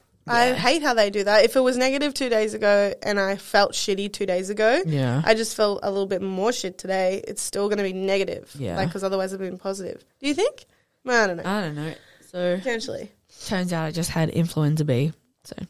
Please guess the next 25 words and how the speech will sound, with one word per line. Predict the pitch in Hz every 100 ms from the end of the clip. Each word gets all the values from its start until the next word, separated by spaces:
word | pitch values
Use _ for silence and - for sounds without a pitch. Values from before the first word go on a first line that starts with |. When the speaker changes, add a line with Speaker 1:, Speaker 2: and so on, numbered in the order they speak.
| -
Speaker 1:
What's | 214 214
Speaker 2:
yeah. |
Speaker 1:
the | 254
difference | 262 247 226
between | 214 202 196
influenza | 190 190 185 180 -
A | 190 185
and | 175
influenza | 180 175 175 175 180
B? | 180 180
Speaker 2:
I | 175
have | 180 147
no | 151 170
idea. | 175 165 160 190 - - 226 - -
<laughs> | - 180 - 214 185
A | 170
letter. | 165 156 170 208 220 -
<laughs> | 214 - - 240 - 262 - 320 _ _ _ -
Speaker 1:
Influenza. | 226 220 208 202 202 208 196 190 - _ _ _ _ -
Bitch. | 262 202 - - - -
<laughs> | - - 370 440 539 523 523 554 523 - -
Speaker 2:
Yeah, | 214 240 -
good | - 269
point, | - 277 -
actually. | - - 807 855 740 719 762 784 - -